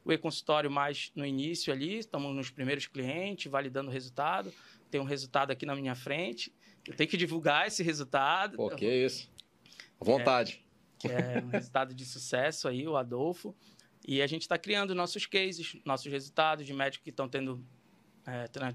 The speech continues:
Speaker 1: transformando ali a carreira dos médicos através desses conhecimentos aí.
Speaker 2: Pra,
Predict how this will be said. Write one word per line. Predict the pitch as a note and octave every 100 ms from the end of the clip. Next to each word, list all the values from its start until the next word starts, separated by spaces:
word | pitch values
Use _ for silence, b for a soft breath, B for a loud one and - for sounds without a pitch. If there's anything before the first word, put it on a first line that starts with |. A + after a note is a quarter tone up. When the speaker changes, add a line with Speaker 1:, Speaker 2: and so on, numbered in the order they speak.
| B2
Speaker 1:
transformando | C#3 B2+ - C3 B2+ C3 C3+
ali | C3 A#2+ C#3 C3+
a | A#2+ -
carreira | B2+ A#2+ C3 B2+
dos | A#2+
médicos | A#2+ B2 C3+ -
através | C#3 C3+ C3 C3+
desses | C3+ - -
conhecimentos | D3 C#3+ - D#3+ C3+ C#3 C#3
aí. | B2+ - _ _ - -
Speaker 2:
Pra, | - G#2 G2+